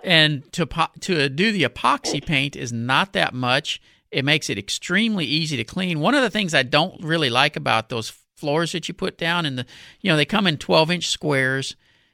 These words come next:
but they're miserable to try to sweep and get dust and stuff off of 'em because it starts going down between the cracks of the,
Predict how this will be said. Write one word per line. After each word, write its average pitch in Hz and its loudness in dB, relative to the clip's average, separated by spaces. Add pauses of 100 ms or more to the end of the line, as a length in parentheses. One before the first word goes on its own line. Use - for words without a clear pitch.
(460)
but 254 0
they're 214 4
miserable 220 0
to 165 -2
try 180 2
to 151 0
sweep 220 -4
and 156 -4
get 165 -2
dust 190 0
and 147 -6
stuff - -2
off 117 0
of 113 -4
'em 113 -6
because 135 -4
it 135 -6
starts 165 -2
going 143 -4
down 135 0
between 139 -6
the 113 -8
cracks 147 -2
of 120 -8
the, 113 -2